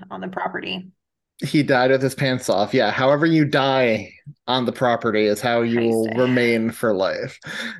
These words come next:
Speaker 2: Uh, for the
Speaker 1: That's right.
Speaker 2: afterlife. Um,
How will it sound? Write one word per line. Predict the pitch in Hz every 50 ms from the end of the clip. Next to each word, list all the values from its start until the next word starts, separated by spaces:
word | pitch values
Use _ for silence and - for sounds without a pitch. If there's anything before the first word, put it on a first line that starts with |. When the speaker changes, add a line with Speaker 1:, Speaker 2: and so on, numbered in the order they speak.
| 143 - - - -
Speaker 2:
Uh, | 147 165 160 147
for | - 156 139 135
the | 123 131
Speaker 1:
That's | - 123 123 120
right. | - -
Speaker 2:
afterlife. | 123 95 104 101 98 - - - - - - - - _ _ _ _ _ -
Um, | 139 131 131 131 131 123 127 123 120